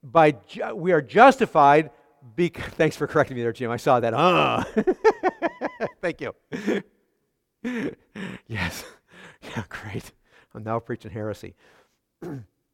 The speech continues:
We are justified because we've been given faith to believe in Christ, right? That make sense?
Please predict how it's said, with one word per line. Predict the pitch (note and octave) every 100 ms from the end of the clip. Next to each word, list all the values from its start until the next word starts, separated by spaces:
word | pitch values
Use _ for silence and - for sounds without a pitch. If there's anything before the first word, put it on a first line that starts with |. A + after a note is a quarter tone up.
| _ _ _
We | G3
are | G#3
justified | E3+ F3+ A#3+ B3 A3+ - D3+ D3+ D#3
because | E3 F#3 C#3+
we've | E3+
been | D3+ C#3+
given | E3 A#3+ C#4+
faith | - G#3+ G#3
to | G#3
believe | D#3 D3 A3 A#3+ G#3+
in | F#3+ G3 G3+
Christ, | - A3+ F#3+ B2+ G2 -
right? | D#3 F#3 B3+ - - _ _ _ _ _ _
That | D#3
make | F#3 F#3
sense? | G3 B3+ C4 -